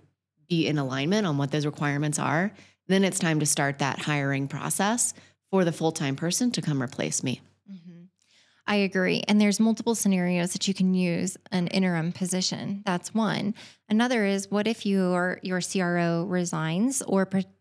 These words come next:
Speaker 2: potentially they're non-performing, C R O, C F O, C M O, C T O, any of those executives? What if you do have a full-time person right now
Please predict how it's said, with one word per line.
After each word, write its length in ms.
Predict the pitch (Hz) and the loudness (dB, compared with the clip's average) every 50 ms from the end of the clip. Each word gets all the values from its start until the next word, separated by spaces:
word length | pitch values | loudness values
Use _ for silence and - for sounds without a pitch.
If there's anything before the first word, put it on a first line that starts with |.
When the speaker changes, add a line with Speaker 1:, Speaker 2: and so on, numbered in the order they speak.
| _ _ - | _ _ -6
Speaker 2:
potentially 380 | - - 202 196 - 196 190 180 | 0 2 2 2 2 0 0 0
they're 180 | 175 180 175 | 0 0 0
non-performing, 840 | 175 170 160 160 160 165 - 160 147 - 214 196 196 190 196 202 202 | 0 0 0 0 -2 -2 -2 -4 -2 0 2 2 4 4 4 4 2
C 160 | 196 - 208 196 | 2 2 2 2
R 140 | 180 175 175 | 2 4 4
O, 320 | 175 175 175 170 170 170 - _ - | 4 2 2 2 0 -2 -6 _ -6
C 220 | - - 202 185 | -2 0 2 2
F 140 | 180 180 - | 2 2 2
O, 340 | 175 170 170 170 170 170 175 | 2 2 4 2 2 0 0
C 260 | - - 196 190 180 | -2 0 2 2 4
M 120 | 175 175 | 4 4
O, 380 | 175 170 170 165 165 165 175 180 | 6 6 6 4 4 2 2 0
C 200 | - - 202 190 | 0 0 0 0
T 200 | - - 185 170 | 2 2 4 2
O, 80 | 175 - - - - - - _ _ _ - | 2 0 -4 -10 -14 -16 -18 _ _ _ 0
any 220 | 220 226 240 226 | 2 4 4 4
of 80 | 196 185 | 2 2
those 260 | 175 175 175 - - - _ - | 0 0 -2 -2 -6 -10 _ -6
executives? 720 | 202 185 196 202 208 208 - 185 - - - 196 - - 214 | -4 -2 0 0 0 0 0 0 0 0 0 -2 -2 0 0
What 160 | 202 202 190 | 2 2 2
if 100 | 185 - | 2 2
you 100 | 190 185 | 2 2
do 180 | 165 190 214 233 | 4 4 4 4
have 160 | 233 202 185 | 4 4 2
a 60 | 175 | 0
full-time 440 | - 180 175 165 - 180 175 175 175 | 0 0 0 0 0 0 0 0 0
person 400 | - 180 175 180 - 185 175 175 | 0 -2 -2 0 0 0 0 0
right 160 | 170 165 - | 0 0 0
now 400 | - 226 226 - - - 208 | 0 0 -2 -2 -4 -4 -6